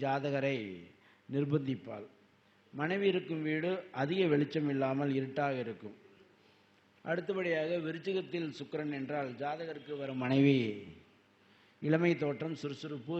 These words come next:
ஜாதகருக்கு வரும் மனைவி சொந்தக்காரியோ அல்லது சொந்த ஊர்க்காரியாகவோ அல்லது சொந்த பந்தங்கள் வசிக்கும் ஊர்க்காரியாகவோ இருப்பதற்கு வாய்ப்புகள் அதிகம். சரியான உடல்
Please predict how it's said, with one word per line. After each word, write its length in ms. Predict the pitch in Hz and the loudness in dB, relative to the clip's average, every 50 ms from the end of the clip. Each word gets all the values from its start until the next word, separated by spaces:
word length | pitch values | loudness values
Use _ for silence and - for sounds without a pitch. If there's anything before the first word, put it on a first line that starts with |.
| 147 127 | 0 2
ஜாதகருக்கு 560 | 135 135 147 151 165 160 156 151 139 - 147 143 | 2 4 4 4 4 6 4 4 4 4 4 6
வரும் 220 | 143 135 135 131 131 | 6 6 4 4 2
மனைவி 240 | 131 139 143 147 151 131 - | 2 4 4 4 4 4 2
சொந்தக்காரியோ 680 | 123 127 135 147 135 147 147 135 131 127 127 135 143 143 139 131 | -2 0 0 0 0 0 0 0 2 2 2 2 2 2 2 2
அல்லது 280 | 127 123 131 127 139 139 | 2 2 0 0 0 -2
சொந்த 260 | 113 131 127 131 143 151 147 139 135 139 | -2 -4 -6 -4 -4 -4 -4 -4 -4 -6
ஊர்க்காரியாகவோ 800 | 147 135 - 143 135 131 131 131 127 127 123 120 120 120 127 139 139 | -6 -6 -4 -2 0 0 0 0 0 0 0 0 0 -2 -2 -2 -2
அல்லது 200 | 135 131 131 127 - | -2 -2 -4 -4 -6
சொந்த 180 | 120 123 135 151 | -10 -6 -6 -6
பந்தங்கள் 460 | 147 143 139 131 135 127 127 131 131 123 | -4 -4 -6 -6 -6 -6 -4 -4 -4 -4
வசிக்கும் 500 | 123 110 - 120 127 113 117 135 131 120 110 98 - - - - - - - - - - - - - - - - | -6 -8 -8 -10 -12 -10 -8 -10 -8 -8 -10 -14 -16 -20 -20 -20 -20 -20 -20 -20 -20 -20 -20 -20 -20 -18 -6 -2
ஊர்க்காரியாகவோ 720 | 143 151 143 - - 147 139 135 131 131 131 127 131 135 135 127 | -2 0 0 2 2 2 2 4 2 0 0 0 -2 -2 -2 -2
இருப்பதற்கு 360 | 110 104 120 120 113 120 135 | -4 -4 -4 -6 -4 -4 -4
வாய்ப்புகள் 480 | 120 117 117 117 95 - 107 110 107 101 | -2 -2 -2 -4 -4 -6 -8 -6 -6 -6
அதிகம். 280 | 95 98 92 95 98 - - - _ _ _ _ _ _ _ _ _ | -6 -8 -10 -12 -14 -16 -20 -20 _ _ _ _ _ _ _ _ _
சரியான 540 | - - 160 156 165 185 190 190 190 196 196 185 | -6 -2 0 2 4 6 6 4 4 4 4 2
உடல் 280 | 165 151 156 160 160 | 4 4 4 4 4